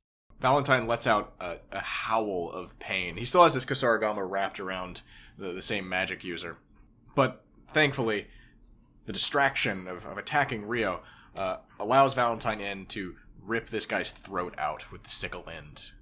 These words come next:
of the Kusarigama. The guy gurgles blood out, and Adolfo looks annoyed. "Well, one for one. So it goes." Fine screams, "Valentine, run!" Valentine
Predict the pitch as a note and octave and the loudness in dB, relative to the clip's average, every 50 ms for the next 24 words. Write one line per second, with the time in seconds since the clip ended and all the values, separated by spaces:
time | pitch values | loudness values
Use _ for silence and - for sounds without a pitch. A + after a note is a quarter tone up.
0 | - - - - - - - - - E2+ - F2+ - - - - D#2 D#2 - B1+ | -20 -20 -20 -20 -20 -20 -18 -14 -12 -10 -10 -6 -4 -4 -4 -4 -6 -10 -12 -12
1 | - - - - - - - A#2 A2 A#2+ A2+ G#2 G2 F#2+ - B2+ B2 D3+ D3+ C#3+ | -16 -16 -18 -20 -20 -16 -14 -6 0 2 2 2 2 -2 -4 0 4 4 4 6
2 | C3 C3+ A#2+ A2+ G#2 - - A2 A2 G#2+ G#2 G2+ F2+ F2+ F2+ F#2 F#2+ F#2 A2+ A#2+ | 4 4 2 0 -2 -4 -2 0 2 2 2 2 2 0 0 -2 -2 0 2 2
3 | A#2+ - A#2+ G#2 G2 G2+ G#2+ G2 - - - - - - - E3 C#3+ A2 F2 - | 2 2 0 -2 -2 -2 -4 -4 -4 -4 -6 -6 -8 -4 0 2 2 2 2 -2
4 | - - - - - - _ _ _ _ _ _ - D3 D#3 F3+ F3+ F3 D3 B2+ | -4 -10 -16 -20 -20 -20 _ _ _ _ _ _ -10 -4 0 2 4 4 4 4
5 | A2+ - - - - - - - - - - - - - - - - - - - | 2 -2 -6 -14 -20 -20 -20 -20 -20 -20 -20 -20 -20 -20 -20 -20 -20 -20 -20 -20
6 | - C#2+ E2 G#2 A#2 C3+ D3 D#3+ E3 E3+ F3+ F3+ F3 D3+ D#3+ F3+ F3+ E3 D#3 D3+ | -16 -10 -4 0 2 4 4 2 2 -2 -6 -12 -12 -10 -6 -4 -2 0 2 4
7 | C#3 A#2+ G#2 F2+ E2 D2 C2 A#1 A1+ - - - - - - - _ _ _ _ | 4 4 4 2 0 -4 -10 -14 -16 -18 -20 -20 -20 -20 -20 -20 _ _ _ _
8 | - - _ - - - - F#2 G#2 A#2+ B2+ A2+ A#2 G#2+ G2+ F2+ E2+ D2 D2 D2+ | -20 -20 _ -20 -20 -12 -6 -4 -2 -2 -2 -2 -2 -2 -2 -2 -4 -6 -10 -12
9 | - - - - - - - - _ _ _ _ _ _ _ - - - - - | -14 -16 -18 -20 -20 -20 -20 -20 _ _ _ _ _ _ _ -20 -20 -20 -20 -4
10 | - - A#2+ A#2+ A#2 A2+ - - - A#2 A2 G#2+ G2 F2+ - - - - - - | 0 2 4 4 2 2 0 -2 -2 -2 -4 -4 -4 -6 -10 -12 -12 -16 -20 -20
11 | - - - - - - - - - - - - E3+ F3+ E3 D3 D3 D#3 D3+ C#3 | -20 -20 -20 -20 -20 -20 -20 -20 -4 4 8 10 10 10 10 10 10 10 10 10
12 | B2+ - - - - - - - _ _ - - - - D#3 F3+ G3 F#3+ F#3 F3 | 6 2 -10 -18 -20 -20 -20 -20 _ _ -20 -8 2 10 12 12 12 12 12 10
13 | C#3 - - - _ - - - - - - - - - G#2 G#2 G#2 G2+ - G#2 | 4 -2 -10 -18 _ -20 -20 -20 -20 -20 -20 -6 -2 0 0 0 0 -2 -6 -8
14 | G2 F#2 E2+ F#2+ | -8 -10 -12 -16